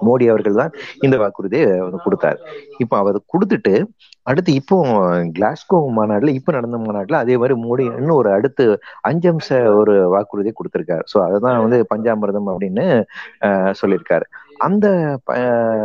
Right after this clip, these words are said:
அந்த அஞ்சு அம்சம் ஒரு விஷயம் என்னன்னு பாத்தீங்கன்னா, இரண்டாயிரத்தி இருபதாம் ஆண்டுக்குள்ளாக,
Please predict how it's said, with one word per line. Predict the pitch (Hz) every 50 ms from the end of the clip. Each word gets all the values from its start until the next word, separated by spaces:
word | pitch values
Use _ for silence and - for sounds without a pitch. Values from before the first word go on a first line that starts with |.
| 107 104 101 -
அந்த | - 113 120 120
அஞ்சு | 113 120 143 156 160 151
அம்சம் | 151 147 - 156 135
ஒரு | 127 120 117 117 123 123 117
விஷயம் | 104 107 107 - 123 117
என்னன்னு | 107 101 107 104 101 92
பாத்தீங்கன்னா, | 95 87 - 95 92 113 151 196 - - - - _ _ -
இரண்டாயிரத்தி | 113 143 165 170 190 196 190 190 185 185 180 180 165 - - 185 175
இருபதாம் | 101 110 120 131 139 139 131 127 120
ஆண்டுக்குள்ளாக, | 117 107 104 101 101 - _ - 98 92 87 82 85 87 107 139 180